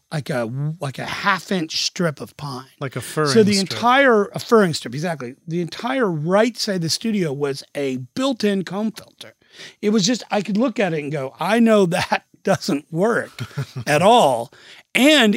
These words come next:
Speaker 1: it's in a corner. It's in a less than forty-five corner. It's like, uh, you know, and, uh, we had a set of, the monitors were E V, uh, Century one hundreds, which actually sounded pretty good. Uh,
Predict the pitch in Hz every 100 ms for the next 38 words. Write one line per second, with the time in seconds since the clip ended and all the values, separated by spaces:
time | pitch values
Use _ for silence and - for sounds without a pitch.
0 | - 220 - - 240 247 185 - _ -
1 | - - 247 294 285 156 135 131 247 220
2 | 135 151 214 214 208 175 185 170 165 -
3 | 339 226 160 202 147 - - _ _ -
4 | - - - - 180 127 117 - - -
5 | _ 202 196 185 175 _ _ _ _ _
6 | _ 165 151 131 123 127 151 170 170 175
7 | 147 - 160 135 123 147 156 160 190 151
8 | 127 127 120 135 170 180 180 175 175 156
9 | _ _ _ _ _ _ _ - 127 120
10 | 120 117 117 110 - - 170 - 165 147
11 | 135 117 110 101 - - - _ _ _
12 | _ _ 151 262 233 220 165 156 131 143
13 | 170 - _ _ _ _ 131 127 127 127